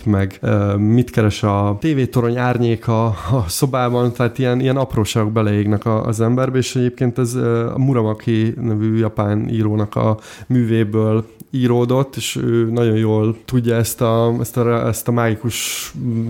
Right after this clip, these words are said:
realizmus, vagy nem tudom, mi ennek a pontos neve, most lehet, hogy az irodalomértők itt felsziszennek. Ö, szóval,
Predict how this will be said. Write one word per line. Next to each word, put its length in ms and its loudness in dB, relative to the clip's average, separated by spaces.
realizmus, 600 2
vagy 100 0
nem 120 4
tudom, 140 0
mi 80 4
ennek 200 0
a 200 0
pontos 260 -2
neve, 160 2
most 180 -2
lehet, 180 2
hogy 80 0
az 100 0
irodalomértők 760 2
itt 120 -2
felsziszennek. 760 2
Ö, 400 2
szóval, 520 2